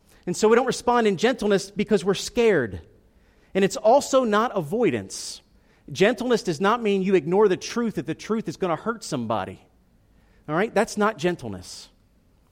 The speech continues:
It's, and in, in a worldly way, I would say this. Gentleness is not trying to be Mister Rogers or living in Mister Rogers' neighborhood. 'Cause guess what? God, before the foundations of the earth, birthed that man to have a gift.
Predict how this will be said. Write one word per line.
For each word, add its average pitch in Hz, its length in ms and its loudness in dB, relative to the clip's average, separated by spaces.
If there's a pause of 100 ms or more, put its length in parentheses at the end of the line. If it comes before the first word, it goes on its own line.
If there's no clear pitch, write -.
(360)
It's, - 180 -4
and 196 100 -6
in, 170 580 0
in 170 180 -2
a 151 80 2
worldly 180 340 4
way, 160 200 4
I 160 40 4
would 151 140 0
say 180 140 -2
this. 139 200 -4
Gentleness 202 600 0
is 127 120 -6
not 156 240 0
trying 160 340 -2
to 135 100 -8
be 139 160 2
Mister 139 280 -4
Rogers 120 480 -2
or 120 140 -6
living 135 240 0
in 123 80 -2
Mister 127 240 -6
Rogers' 113 380 -4
neighborhood. 104 440 -6 (600)
'Cause 156 160 -4
guess 175 240 2
what? 143 220 0
God, 156 400 4
before 147 260 -2
the 135 80 4
foundations 160 560 0
of 143 80 0
the 143 120 2
earth, 151 160 0
birthed 160 320 0
that 156 220 0
man 131 420 0 (340)
to 156 120 0
have 143 200 4
a 135 80 4
gift. 117 560 0